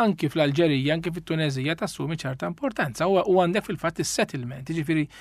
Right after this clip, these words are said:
mhux sempliċement li daw jieħdu daw il-pajjiżi, ma jibatu lil kolon, lin nies tagħhom, kolon jgħidulhom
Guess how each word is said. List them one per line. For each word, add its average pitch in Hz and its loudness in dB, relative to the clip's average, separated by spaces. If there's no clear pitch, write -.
mhux 214 2
sempliċement 143 0
li 151 0
daw 139 0
jieħdu 139 0
daw 139 0
il-pajjiżi, 135 0
ma 151 2
jibatu 156 0
lil 135 -4
kolon, 160 0
lin 139 -2
nies 175 -6
tagħhom, 196 -4
kolon 156 -4
jgħidulhom 175 -2